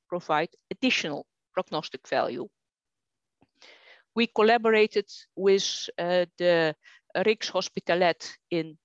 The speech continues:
Denmark. I am always very much in favor of collaboration because you always find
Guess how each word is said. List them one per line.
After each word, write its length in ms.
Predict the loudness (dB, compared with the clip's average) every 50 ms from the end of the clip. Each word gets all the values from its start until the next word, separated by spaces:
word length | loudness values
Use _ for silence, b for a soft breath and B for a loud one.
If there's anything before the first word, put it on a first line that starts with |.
| _ _ _
Denmark. 600 | 0 2 2 2 2 2 2 2 0 -4 -10 -20 _ b b b b _ _ _ -2
I 80 | -2
am 120 | -2 0 -2
always 320 | -2 -2 -2 -4 -6 -8 -10 -14
very 400 | -14 -6 0 2 2 2 2 0
much 260 | -2 -2 -4 -4 -8
in 80 | -10
favor 480 | -6 -2 0 0 0 0 -2 -6 -8 -8 -8 _
of 220 | -6 -6 -6 -8 -10 _
collaboration 760 | 0 0 0 2 2 0 0 0 0 0 -2 -6 -10 -14 -20 -20 _ _ _
because 380 | -18 -10 -4 -2 -2 -2 -2
you 80 | -2 -2
always 300 | -2 0 0 -2 -2 -4
find 260 | -4 -4 -4 -6 -6